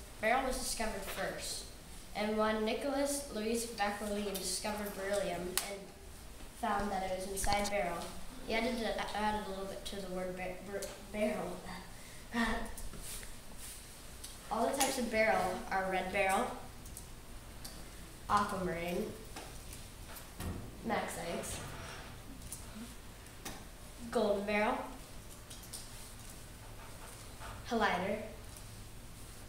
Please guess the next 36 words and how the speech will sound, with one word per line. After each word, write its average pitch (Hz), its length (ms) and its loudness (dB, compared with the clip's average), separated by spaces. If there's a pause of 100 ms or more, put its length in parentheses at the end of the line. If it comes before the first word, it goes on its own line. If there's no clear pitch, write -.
(680)
goshenite, 214 680 2 (1160)
morganite, 180 580 0 (1300)
and 240 120 4
even 220 180 6
emerald. - 400 4 (1200)
Emerald 269 400 6
is - 60 2
the 254 80 4
most 233 340 6
expensive 214 640 0
out 190 140 4
of 196 100 0
all 196 180 2
the - 60 -2
types 175 220 0
of 185 100 6
beryl. - 220 0 (1120)
It 233 100 0
is 233 100 0
so 269 280 4
expensive 208 680 2
that 208 140 0
it - 100 0
can 214 160 -2
be, 214 200 -4
that 214 120 4
it - 120 2
can 220 180 -2
be 214 60 0
up 214 160 -2
to - 120 -4
ten 226 240 0
thousand 226 360 2
dollars 190 240 0
per - 200 -6
carat. - 320 0